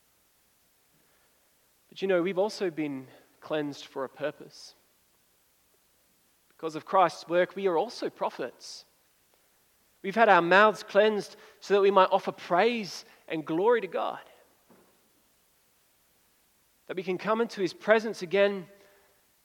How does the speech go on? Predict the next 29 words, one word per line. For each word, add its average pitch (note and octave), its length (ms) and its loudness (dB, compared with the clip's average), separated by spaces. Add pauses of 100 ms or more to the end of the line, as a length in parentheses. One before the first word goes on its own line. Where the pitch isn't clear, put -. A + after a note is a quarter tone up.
(160)
and E3 80 -8
that D#3+ 40 -4
we F3+ 80 -4
can F#3 160 -8
proclaim G3 640 0
his F3 180 -6
greatness F#3 640 -2
throughout E3 440 2
the F3 60 -10
world D#3 560 -2 (1200)
to D3+ 80 -16
all D#3+ 160 -8
those D#3+ 460 -4
who D3 100 -16
have C3+ 120 -12
not C#3 240 -10
heard D3+ 240 -10
of C#3+ 100 -16
him. C3 240 -20 (2500)
That - 60 -20
we C#3 80 -20
can C#3+ 260 -14 (1300)
proclaim E3 760 -4 (460)
that - 100 -20
his C3+ 140 -16
glory D3+ 500 -4
fills E3+ 640 -12
the - 160 -16
earth. - 580 -18